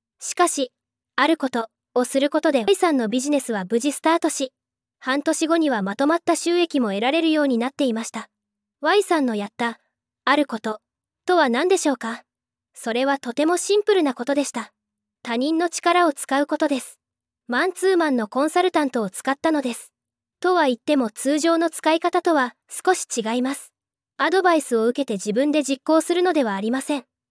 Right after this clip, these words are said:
とにかくYさんには時間がありませんでした。コンサルタントのアドバイスで、まず最初に、最小の作業、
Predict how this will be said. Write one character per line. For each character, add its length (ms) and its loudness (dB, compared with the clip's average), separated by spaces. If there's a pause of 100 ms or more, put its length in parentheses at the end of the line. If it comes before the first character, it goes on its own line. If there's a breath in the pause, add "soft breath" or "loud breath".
(280)
と 100 0
に 140 0
か 100 0
く 180 0
Y 200 2
さ 140 0
ん 60 0
に 120 2
は 100 -4
時 140 -8
間 180 0
が 140 2
あ 60 4
り 100 -2
ま 100 0
せ 140 0
ん 40 2
で 100 0
し 60 -4
た。 220 -10 (500)
コ 140 0
ン 80 0
サ 140 2
ル 80 4
タ 140 2
ン 60 -2
ト 120 -2
の 100 -2
ア 80 -2
ド 100 2
バ 120 2
イ 80 0
ス 100 -10
で、 220 -6 (500)
ま 140 0
ず 100 -4
最 280 -4
初 140 -4
に、 220 0 (400)
最 300 0
小 220 4
の 120 2
作 160 0
業、 260 -2